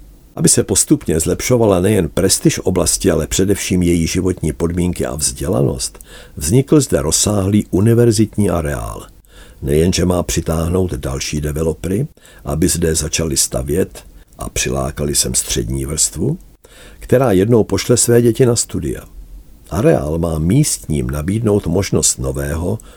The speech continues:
dosud neznámého trávení volného času.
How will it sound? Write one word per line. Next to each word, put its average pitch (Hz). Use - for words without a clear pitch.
dosud -
neznámého 90
trávení 87
volného 73
času. -